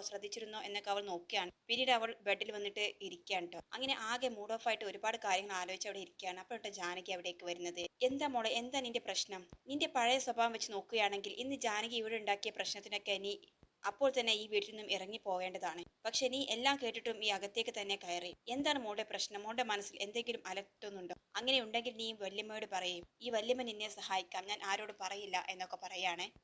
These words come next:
"എന്താണ് മോളെ കാര്യം?" എന്നൊക്കെ വീണ്ടും ചോദിക്കാണ്ട് ജാനകി. അപ്പോൾ ഭാവന അവിടെ ഇരിക്കുന്നിടത്ത് നിന്ന് എണീക്കുകയാണ്.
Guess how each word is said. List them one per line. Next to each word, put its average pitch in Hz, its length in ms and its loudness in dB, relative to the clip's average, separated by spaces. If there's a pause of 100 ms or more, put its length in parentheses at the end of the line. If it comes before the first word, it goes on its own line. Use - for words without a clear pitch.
(140)
"എന്താണ് 233 360 0
മോളെ 214 240 4
കാര്യം?" 196 400 0
എന്നൊക്കെ 190 260 -8
വീണ്ടും 185 260 -14
ചോദിക്കാണ്ട് 175 500 -8
ജാനകി. 170 400 -8 (100)
അപ്പോൾ 247 180 -2
ഭാവന 220 340 2
അവിടെ 214 180 0
ഇരിക്കുന്നിടത്ത് 202 420 -6
നിന്ന് 202 120 -6
എണീക്കുകയാണ്. 180 460 -2